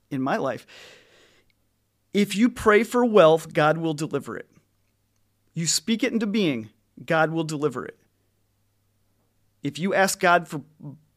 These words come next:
piles and piles of money so you can swim around like Scrooge McDuck, God will deliver it." That is not true. That is false.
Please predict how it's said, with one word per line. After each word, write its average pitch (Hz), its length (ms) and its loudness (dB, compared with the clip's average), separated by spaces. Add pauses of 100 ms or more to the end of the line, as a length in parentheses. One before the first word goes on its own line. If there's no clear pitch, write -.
(260)
piles 214 520 2
and 160 160 -4
piles 180 420 2
of 147 120 -6
money 151 320 0
so - 120 -6
you 147 40 -4
can 139 120 -8
swim 175 360 -4
around 156 360 0
like 131 140 -6
Scrooge 151 300 -4
McDuck, 143 380 -4 (1300)
God 175 220 4
will 165 100 0
deliver 147 320 -2
it." - 120 -10 (220)
That 190 320 6
is 175 160 2
not 160 200 0
true. - 380 -10 (760)
That 165 220 0
is 156 120 -4
false. - 640 -8